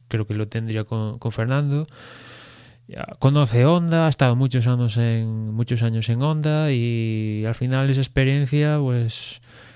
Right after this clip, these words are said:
siempre, siempre gusta, ¿no? Ahora que viene McLaren Honda. Y a los japoneses, pues, tener a alguien de confianza, pues, la verdad es que creo que, que les va bien antes que tener a un Magnussen que, bueno, pues,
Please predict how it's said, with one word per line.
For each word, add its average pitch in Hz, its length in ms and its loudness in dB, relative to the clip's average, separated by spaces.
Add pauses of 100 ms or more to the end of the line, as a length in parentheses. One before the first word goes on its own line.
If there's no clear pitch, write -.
(140)
siempre, 104 1160 -2
siempre 117 300 -2
gusta, 123 360 -2
¿no? 135 120 0
Ahora 110 560 -2
que 113 160 0
viene 110 320 0
McLaren 113 420 0
Honda. 127 400 -2 (760)
Y 151 120 4
a 135 80 6
los 131 120 2
japoneses, 143 540 2
pues, - 400 -8 (300)
tener 131 280 2
a 135 60 4
alguien 131 240 2
de 127 160 2
confianza, 131 800 2
pues, 113 580 -2 (800)
la 120 140 0
verdad 123 200 2
es 123 80 -4
que 107 460 0
creo 120 200 2
que, 107 460 -2 (220)
que - 100 -2
les 110 160 4
va 117 140 2
bien 120 200 2
antes 120 280 -2
que 123 100 0
tener 113 320 0
a 113 80 2
un 113 420 -2
Magnussen 127 640 0
que, 107 400 -2
bueno, 127 300 -4
pues, - 280 -16